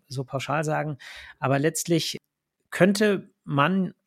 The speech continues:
nach sechs Wochen wieder sagen, „Jetzt darf ich wieder loslegen.“ Aber warum man es nicht tun sollte nach dem Motto, „Ich knüpfe dort an, wo ich war“, ist eben der Fitnessverlust, der in der Zwischenzeit stattgefunden hat.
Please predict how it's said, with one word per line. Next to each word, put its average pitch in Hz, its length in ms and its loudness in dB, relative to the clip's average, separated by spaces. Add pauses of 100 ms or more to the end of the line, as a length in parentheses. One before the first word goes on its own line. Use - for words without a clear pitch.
nach 147 160 -2
sechs 160 340 -2
Wochen 143 400 -2
wieder 135 220 0
sagen, 131 380 0
„Jetzt 135 300 -2
darf 131 160 2
ich 123 160 -6
wieder 127 180 0
loslegen.“ 110 520 -6
Aber 165 580 4 (100)
warum 131 200 -4
man 165 80 0
es - 100 -2
nicht 202 260 0
tun 202 260 2
sollte 160 400 2
nach 147 160 -2
dem 139 140 -4
Motto, 139 220 -2
„Ich 127 160 -12
knüpfe - 340 -6
dort 127 220 -2
an, 131 240 -4
wo 113 100 -10
ich - 180 -16
war“, 131 380 -6 (380)
ist - 240 -4
eben 147 220 -2
der 135 120 -2
Fitnessverlust, 156 760 -4
der 139 80 -8
in 135 60 -8
der 131 100 -6
Zwischenzeit 135 520 -8
stattgefunden 107 560 -10
hat. - 100 -20